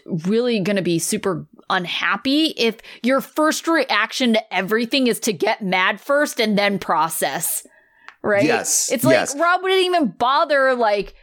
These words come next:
Speaker 1: figuring out what was going on.
Speaker 2: As evidenced by not even asking what a duvet was before
Speaker 1: Right.
Speaker 2: being mad that she was asking for one.
Speaker 1: Yeah.
Speaker 2: Yes.
Speaker 1: His first reaction is,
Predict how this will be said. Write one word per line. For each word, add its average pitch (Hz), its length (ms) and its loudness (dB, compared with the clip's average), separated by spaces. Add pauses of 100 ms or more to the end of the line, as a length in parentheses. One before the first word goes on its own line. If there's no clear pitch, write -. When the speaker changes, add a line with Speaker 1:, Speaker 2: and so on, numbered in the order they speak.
Speaker 1:
figuring 285 480 0
out 277 160 2
what 262 120 0
was 220 120 0
going 254 320 2
on. 233 520 2
Speaker 2:
As 160 180 2
evidenced 185 420 0
by 160 140 2
not 151 240 2
even 180 200 0
asking 151 460 0
what 147 120 2
a 143 60 -2
duvet 120 460 2
was 104 300 0
before 214 280 4
Speaker 1:
Right. 311 100 4
Speaker 2:
being 117 200 2
mad 123 240 2
that 123 80 -4
she 131 120 0
was 117 140 0
asking 117 420 0
for 113 100 -2
one. 190 140 -2
Speaker 1:
Yeah. 294 300 2
Speaker 2:
Yes. - 360 -4
Speaker 1:
His 214 300 0 (120)
first 262 240 0
reaction 247 560 0
is, 202 300 2